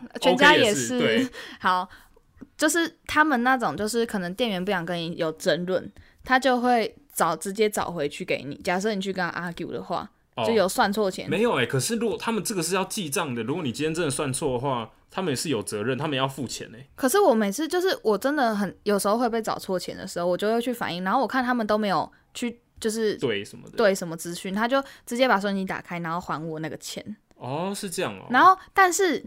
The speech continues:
Speaker 1: 小吃店那些老板啊，
Speaker 2: 嗯。
Speaker 1: 他们真的数学超好，然后有时候我就会跟不上他们，我就会算很快，
Speaker 2: 嗯。
Speaker 1: 然后可能我算错，我就会跟他说：
Speaker 2: 嗯。
Speaker 1: “哎，我们不是某几，什么什么多少嘛？”假设他说一百八，
Speaker 2: 嗯。
Speaker 1: 然后可能我觉得我们是一百六，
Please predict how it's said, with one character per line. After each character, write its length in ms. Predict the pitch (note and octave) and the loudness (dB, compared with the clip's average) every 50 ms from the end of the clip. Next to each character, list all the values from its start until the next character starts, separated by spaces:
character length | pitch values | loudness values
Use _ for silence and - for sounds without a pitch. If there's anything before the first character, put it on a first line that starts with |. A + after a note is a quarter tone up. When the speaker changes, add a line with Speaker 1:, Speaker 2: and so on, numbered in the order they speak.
| - | -10
Speaker 1:
小 220 | - - - G3+ G3 | -8 -2 0 0 0
吃 200 | - - B3 C4 | 2 0 -2 -2
店 220 | B3 D#4 C#4 B3 | 0 0 2 2
那 100 | B3+ B3+ | 0 0
些 120 | B3 B3+ A#3 | 0 2 2
老 140 | A3 F3+ E3 | 2 2 2
板 200 | F3 G3 F3 - - | 0 -2 -4 -2 -4
啊， 180 | D#2+ E2 G3 G#3 | -6 -8 -8 -8
Speaker 2:
嗯。 160 | A#2+ A2 G#2 - A#2 - | -8 -8 -8 -8 -10 -8
Speaker 1:
他 140 | - - F4 | -2 0 2
们 160 | E4+ D4 B3 | 4 4 2
真 100 | A#3 B3 | 2 0
的 140 | B3+ B3 A3 | 0 0 -2
数 200 | - - C4+ A#3 | -2 -2 -2 -2
学 140 | G#3 G3 F3 | 0 -2 -2
超 240 | - - - E3+ E3 | -4 -4 -6 -6 -6
好， 200 | F3 F3+ - - | -6 -6 -6 -4
然 100 | F#3 G#3 | -4 -2
后 120 | A#3+ D#4+ F4 | 0 0 2
有 160 | C#4+ G#3 G3 | 2 2 2
时 100 | - A#3 | 2 4
候 140 | B3+ C#4 C4 | 4 4 4
我 120 | G#3 F3 | 4 2
就 180 | E3+ - A#3 A#3 | 2 0 0 0
会 220 | B3 C4 B3 B3 B3 - - - - - | 2 2 2 0 -2 -6 -16 -20 -16 -2
跟 160 | - C#4 C#4 | 2 2 4
不 100 | B3+ G#3 | 4 2
上 180 | G3+ A3 G#3 G#3 | 2 2 0 2
他 120 | G#3 F#3+ | 0 0
们， 80 | F#3 F3+ | -2 0
我 40 | F3+ | 2
就 80 | G3+ | 2
会 80 | G#3+ A3 | 2 2
算 200 | G#3+ B3 F#3+ - | 2 0 -2 -4
很 80 | - | -6
快， 280 | - - - - - A3 - _ | -8 -6 -6 -6 -6 -8 -12 _
Speaker 2:
嗯。 180 | C3 A2 G#2 G#2+ | -8 -8 -6 -2
Speaker 1:
然 140 | G#3+ G#3+ B3 | 0 2 2
后 80 | C#4+ | 2
可 160 | C#4+ - A#3+ G3+ | 2 2 2 2
能 180 | F#3 F3 F3+ | 2 0 0
我 140 | F#3 F3 D#3+ | 0 -2 -2
算 240 | - - F#3+ C#3+ E3 | -2 -2 -4 -4 -4
错， 280 | - - G3 - G#3+ - _ _ | -6 -6 -6 -6 -6 -8 _ _
我 100 | A3 A3+ | -4 0
就 100 | A3+ D#4+ | 2 2
会 40 | E4 | 2
跟 40 | D4+ | 2
他 200 | D4+ D4+ D#4 D#4 | 2 2 2 0
说： 100 | D#4 D4+ | 0 -2
Speaker 2:
嗯。 20 | - F#4+ | -2 -4
Speaker 1:
“哎， 80 | G#4+ - _ _ | -4 -6 _ _
我 100 | C4 B3 | 0 2
们 140 | A#3+ A#3 A3+ | 2 2 2
不 120 | A#3+ A#3+ | 0 0
是 180 | C4+ E4+ E4 - | 0 0 -2 -2
某 220 | B3 B3 A#3 - - _ _ _ | -2 -4 -4 -4 -6 _ _ _
几， 160 | - A3 G3+ - | -12 -10 -8 -8
什 180 | - - G#3+ G3+ | -6 -6 -4 -4
么 100 | G3 G3 | -4 -2
什 80 | G#3+ | -4
么 140 | G3+ G3 F#3+ | -4 -4 -2
多 180 | - G#3+ A3 A3+ | 0 0 0 0
少 220 | - A#3 E3+ C3+ | 0 0 0 0
嘛？” 260 | D3 D3+ C#3 C#2 - G3+ | -2 -4 -6 -6 -6 -2
假 100 | A3 G#3+ | 2 4
设 60 | A3 | 4
他 100 | B3 B3+ | 4 4
说 100 | A#3+ C4 | 4 4
一 60 | B3 | 2
百 100 | A#3 F#3+ - - - | 2 0 -2 -2 -2
八， 160 | B2 D2 D#2 | -2 -2 -2
Speaker 2:
嗯。 180 | G#3 - - _ _ | -6 -10 -14 _ _
Speaker 1:
然 120 | G3+ G3 | 2 2
后 80 | G#3+ A3 | 2 2
可 120 | - A3+ | 2 0
能 100 | G3+ G3+ | 0 2
我 100 | G3+ F#3 | 0 0
觉 80 | F3+ F3+ | 2 0
得 80 | F3 | 0
我 60 | F3+ F3 | 0 -2
们 100 | E3 F3 | -4 -4
是 140 | - G#3+ | -4 -4
一 60 | G#3 - | -4 -4
百 100 | - - | -4 -4
六， 240 | - E3+ - - | -4 -4 -4 -6